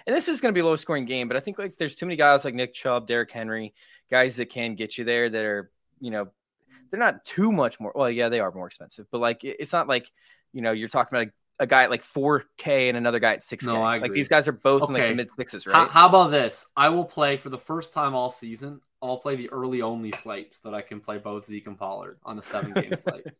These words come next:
Speaker 1: Oh, God. Oh, God. All right, Jacob, what's your first team you wanna cover?
Speaker 2: All right.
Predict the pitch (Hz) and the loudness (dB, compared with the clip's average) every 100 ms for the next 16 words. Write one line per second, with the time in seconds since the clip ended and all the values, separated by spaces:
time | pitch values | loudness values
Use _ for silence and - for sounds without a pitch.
0 | 247 - - 139 127 - - - 92 - | -20 -16 -12 -12 -14 -18 -18 -16 -18 -18
1 | - - - - - - - 147 117 123 | -16 -16 -16 -18 -20 -14 0 2 2 4
2 | 113 110 123 139 123 127 127 123 151 151 | 4 6 10 10 10 4 0 0 -2 -2
3 | 143 139 117 - 117 110 110 104 104 98 | -2 0 -2 -2 -8 -6 -6 -8 -8 -10
4 | 92 _ _ _ _ _ - - _ _ | -14 _ _ _ _ _ -20 -20 _ _
5 | - 131 123 95 | 0 6 6 4